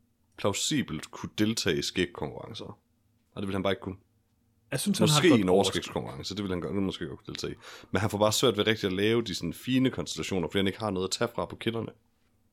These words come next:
Speaker 2: Men jeg synes, det er det,
Speaker 1: Han
Speaker 2: der
Speaker 1: ville
Speaker 2: er så
Speaker 1: aldrig
Speaker 2: godt.
Speaker 1: kunne lave den moderne Poirot, for eksempel.
Speaker 2: Åh, det tror jeg faktisk godt, han
Speaker 1: Nej,
Speaker 2: kunne.
Speaker 1: fordi du skal bruge
Speaker 2: Øh, måske
Speaker 1: kinderne
Speaker 2: ikke
Speaker 1: til
Speaker 2: mod-
Speaker 1: det.
Speaker 2: Det stopper selvfølgelig lige præcis der, hvor det stopper, men det er også det, der er så elegant ved hans overskæg, at det har bare en god form. Øh,
Speaker 1: Det er en
Speaker 2: det er en
Speaker 1: fin form.
Speaker 2: stor snegl.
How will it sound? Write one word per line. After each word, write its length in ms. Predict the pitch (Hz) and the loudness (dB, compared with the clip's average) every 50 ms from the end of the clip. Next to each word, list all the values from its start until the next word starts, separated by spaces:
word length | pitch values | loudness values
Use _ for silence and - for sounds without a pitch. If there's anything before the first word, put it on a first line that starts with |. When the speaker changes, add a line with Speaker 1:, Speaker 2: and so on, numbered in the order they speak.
| _ _ - | _ _ -2
Speaker 2:
Men 120 | 131 139 | 0 2
jeg 120 | 139 127 | 2 2
synes, 160 | 117 180 165 - | 2 0 0 2
det 100 | - 143 | 2 2
er 40 | |
det, 100 | 143 165 | 2 4
Speaker 1:
Han 80 | 165 - | 6 6
Speaker 2:
der 40 | 131 | 6
Speaker 1:
ville 20 | 117 | 8
Speaker 2:
er 40 | 107 | 8
så 60 | 123 | 8
Speaker 1:
aldrig 140 | 135 156 160 | 8 8 6
Speaker 2:
godt. 80 | - | 6
Speaker 1:
kunne 80 | - 110 | 6 6
lave 180 | 101 101 104 101 | 6 8 8 8
den 160 | 101 98 95 | 6 6 6
moderne 360 | 92 90 - 90 92 98 98 | 4 6 6 6 6 6 4
Poirot, 320 | - - 82 76 87 92 | 2 2 2 2 2 2
for 120 | - - - | 2 0 -6
eksempel. 320 | - - - - - - - - - _ _ _ _ _ - 107 107 107 110 - - | -8 -6 -8 -8 -10 -12 -16 -16 -18 _ _ _ _ _ -20 -20 -20 -20 -20 -20 -18
Speaker 2:
Åh, 200 | - - - 165 | -12 -6 -2 -2
det 80 | 190 | 0
tror 140 | - - 196 | 2 2 2
jeg 40 | 147 | 4
faktisk 180 | 147 127 - | 4 2 2
godt, 120 | - 131 107 | 2 0 0
han 120 | 107 104 | 0 -2
Speaker 1:
Nej, 80 | 101 98 | -2 0
Speaker 2:
kunne. 60 | 104 | 0
Speaker 1:
fordi 100 | 101 98 | 2 2
du 60 | 101 | 2
skal 160 | 107 - 104 | 2 2 2
bruge 140 | 90 104 113 | 4 4 4
Speaker 2:
Øh, 40 | 117 | 6
måske 100 | 110 120 | 6 8
Speaker 1:
kinderne 200 | 139 127 127 123 | 8 8 8 8
Speaker 2:
ikke 100 | 113 85 143 - | 8 6 6 4
Speaker 1:
til 20 | |
Speaker 2:
mod- 80 | 82 90 | 2 0
Speaker 1:
det. 1160 | 92 - - - _ _ _ - _ _ _ _ _ _ _ _ _ _ - - _ - 127 | -4 -6 -16 -20 _ _ _ -20 _ _ _ _ _ _ _ _ _ _ -20 -20 _ -12 -8
Speaker 2:
Det 80 | 139 127 | -4 2
stopper 260 | - 214 214 190 170 | 4 6 8 8 6
selvfølgelig 280 | 135 131 143 143 143 143 | 6 6 6 6 8 8
lige 140 | 156 170 | 8 8
præcis 260 | 160 - 139 - 143 127 | 6 6 2 2 2 6
der, 80 | - 135 | 6 4
hvor 80 | 107 | 4
det 100 | 98 98 | 4 0
stopper, 280 | - - 123 110 98 98 | 2 4 4 4 4 2
men 120 | 104 113 - | 0 2 4
det 60 | 202 | 4
er 20 | |
også 120 | 196 - - | 4 4 2
det, 80 | 208 180 | 2 4
der 60 | 170 | 4
er 40 | 170 | 4
så 120 | - - | 4 4
elegant 320 | 151 151 143 147 - 180 170 131 | 2 2 2 4 6 6 6 6
ved 80 | 117 107 | 4 2
hans 100 | 110 143 | 2 2
overskæg, 420 | 127 123 127 - 127 113 113 113 | 2 2 2 2 2 0 0 0
at 160 | 117 110 - | -2 -4 -2
det 80 | 131 117 | -2 0
har 340 | 104 - 170 180 143 113 - | 2 4 4 6 4 4 2
bare 160 | 117 117 127 | 2 0 2
en 80 | 131 131 | 0 2
god 220 | - 160 156 151 | 2 4 2 2
form. 500 | - - - 240 190 113 80 80 90 - - - - | 2 4 4 6 6 4 2 -2 -6 -10 -10 -6 -2
Øh, 60 | 117 117 | -2 0
Speaker 1:
Det 60 | 113 107 | 0 0
er 80 | 104 | -2
en 20 | 104 | -4
Speaker 2:
det 120 | 110 - - - - - - - | -6 -10 -14 -16 -16 -10 -6 -2
er 20 | |
en 60 | 110 | 2
Speaker 1:
fin 100 | - 147 | 4 4
form. 360 | 143 214 - - - 104 85 | 6 6 6 6 6 6 6
Speaker 2:
stor 240 | - 185 123 101 95 | 6 6 6 4 2
snegl. 400 | - - - - 104 92 85 82 | -2 -2 0 2 2 0 0 -2